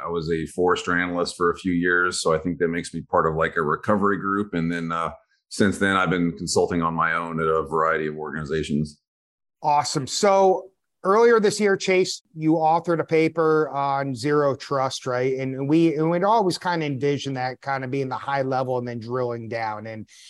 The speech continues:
Speaker 2: and during that project, you expressed some interest in tackling the data side of this, right? And data is king, right? And we're gonna talk about a little bit part of that. So right on the heels, right, literally, 'cause,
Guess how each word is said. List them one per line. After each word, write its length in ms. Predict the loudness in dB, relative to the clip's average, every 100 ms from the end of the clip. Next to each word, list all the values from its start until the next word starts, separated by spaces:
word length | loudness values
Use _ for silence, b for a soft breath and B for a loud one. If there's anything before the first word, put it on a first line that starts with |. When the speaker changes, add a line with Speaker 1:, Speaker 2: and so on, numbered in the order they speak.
| B
Speaker 2:
and 120 | 0
during 240 | 4 4 4
that 180 | 0 0
project, 600 | 2 4 2 0 -2 0
you 120 | -4
expressed 480 | -4 -2 0 0 0
some 160 | -2
interest 600 | -2 -4 -2 0 0 -2
in 200 | -2 -2 -6 B B _
tackling 680 | -6 -6 -6 -6 -4 -2 -2
the 100 | -4
data 460 | -2 0 0 0
side 420 | 0 0 0 -2 -4
of 80 |
this, 240 | -6 -6 -2
right? 180 | 0 2
And 240 | 0 -2 B B
data 240 | 4 6
is 180 | 4 2
king, 400 | -4 -4 -4 -2
right? 200 | -2 -2
And 80 | 0
we're 100 | 0
gonna 160 | 0 -4
talk 380 | -2 2 2 2
about 260 | 0 2
a 60 | 2
little 260 | 2 2
bit 260 | 2 0 -2 B B B -2
part 260 | 2 4
of 80 | 4
that. 240 | 2 -2
So 320 | 2 4 4 2 B B _ _
right 260 | -2 2 4
on 160 | 2 0
the 60 |
heels, 600 | -2 -2 2 4 4 2
right, 260 | 2 2 2
literally, 460 | 2 4 4 4 2
'cause, 260 | 0 -2